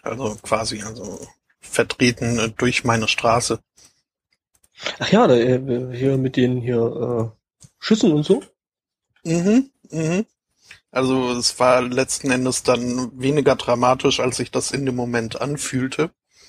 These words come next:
Speaker 1: Es war wohl auch nur eine Gaspistole. Ähm, aber nichtsdestotrotz,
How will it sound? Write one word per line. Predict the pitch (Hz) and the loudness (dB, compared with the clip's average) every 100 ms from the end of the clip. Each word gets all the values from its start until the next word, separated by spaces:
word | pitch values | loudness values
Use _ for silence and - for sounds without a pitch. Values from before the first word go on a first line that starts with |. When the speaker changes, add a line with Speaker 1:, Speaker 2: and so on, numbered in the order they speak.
| _ _ - - - - - | _ _ -20 -20 -20 -20 -10
Speaker 1:
Es | 131 117 110 - 120 120 | -8 -6 -6 -6 -8 0
war | 123 127 | 4 4
wohl | 131 127 | 4 2
auch | 127 - | 0 0
nur | 127 | -2
eine | 120 117 | -2 0
Gaspistole. | 120 127 - 123 - 123 127 - - _ _ _ _ _ _ - - - - _ _ - - - _ - | 2 2 0 -8 -8 -4 2 2 0 _ _ _ _ _ _ -20 -20 -20 -20 _ _ -20 -20 -20 _ 0
Ähm, | 123 117 117 110 _ _ - | 2 2 -2 -14 _ _ -2
aber | 127 131 127 | 2 6 4
nichtsdestotrotz, | 127 135 - - - 147 - 139 - 143 - - | 2 -2 -2 -2 0 0 0 -4 0 -2 -2 -8